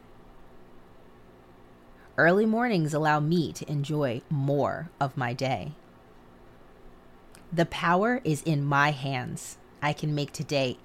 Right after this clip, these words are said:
anything I choose. I will make the most out of every minute today. The next twenty-four hours are mine to use in any way that I choose.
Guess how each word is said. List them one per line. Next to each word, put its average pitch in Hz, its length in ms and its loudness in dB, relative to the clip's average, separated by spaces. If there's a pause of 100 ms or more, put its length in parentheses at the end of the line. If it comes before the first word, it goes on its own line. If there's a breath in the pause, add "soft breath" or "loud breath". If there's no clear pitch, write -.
(100)
anything 135 640 -4
I 131 160 -2
choose. - 560 -12 (2000 loud breath)
I 175 100 6
will 226 140 4
make 233 220 2
the - 80 2
most 170 440 4
out 147 140 0
of 135 100 -8 (120)
every 160 520 0
minute 151 640 0 (120)
today. 131 480 -4 (2750 loud breath)
The 180 80 4
next 175 260 6
twenty-four 185 540 2
hours 170 320 4
are 160 120 -2
mine 147 400 2
to 170 120 -6
use 160 320 -2
in 135 180 -4 (160)
any 156 220 2
way 131 240 -2
that 131 200 -6
I 131 140 -2
choose. 120 540 -8